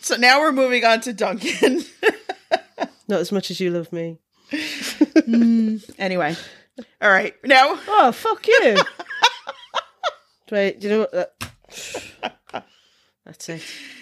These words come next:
Speaker 1: See, look, we're already,
Speaker 2: Right,
Speaker 1: we're
Speaker 2: come
Speaker 1: already
Speaker 2: on.
Speaker 1: twenty-five minutes in, and we thought
Speaker 2: I've
Speaker 1: this
Speaker 2: had
Speaker 1: was gonna be a short episode. <laughs> I don't know.
Speaker 2: I've had enough of you already. Let's just get on with it.
Speaker 1: So, Duncan. <laughs> Um, Duncan,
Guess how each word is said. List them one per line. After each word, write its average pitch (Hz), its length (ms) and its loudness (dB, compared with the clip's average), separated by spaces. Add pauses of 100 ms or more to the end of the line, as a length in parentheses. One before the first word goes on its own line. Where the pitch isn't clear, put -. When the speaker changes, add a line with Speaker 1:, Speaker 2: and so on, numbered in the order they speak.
(180)
Speaker 1:
See, 370 180 0
look, 381 200 0
we're 240 140 6
already, 262 180 4
Speaker 2:
Right, 240 120 0
Speaker 1:
we're 254 80 2
Speaker 2:
come 277 80 8
Speaker 1:
already 302 160 8
Speaker 2:
on. 311 60 0
Speaker 1:
twenty-five 262 560 4
minutes 220 300 4
in, 202 140 2
and 180 100 -2
we 208 120 0
thought 226 160 4
Speaker 2:
I've - 80 0
Speaker 1:
this 226 80 4
Speaker 2:
had 269 80 4
Speaker 1:
was 196 120 -4
gonna 190 140 -2
be 190 100 -2
a 185 60 -2
short 180 280 -4
episode. 202 640 -4
<laughs> - 160 -8
I 311 60 -2
don't - 160 -12
know. - 220 -14 (320)
Speaker 2:
I've 208 80 -12
had 262 120 2
enough 269 280 2
of 240 100 -4
you 226 160 2
already. 214 540 -2
Let's 196 240 -8
just 202 100 -16
get 233 180 0
on 208 140 -2
with 190 120 -6
it. 175 60 -6
Speaker 1:
So, - 600 2
Duncan. 202 800 0 (260)
<laughs> 294 140 -10 (1400)
Um, 214 640 4 (800)
Duncan, 262 540 0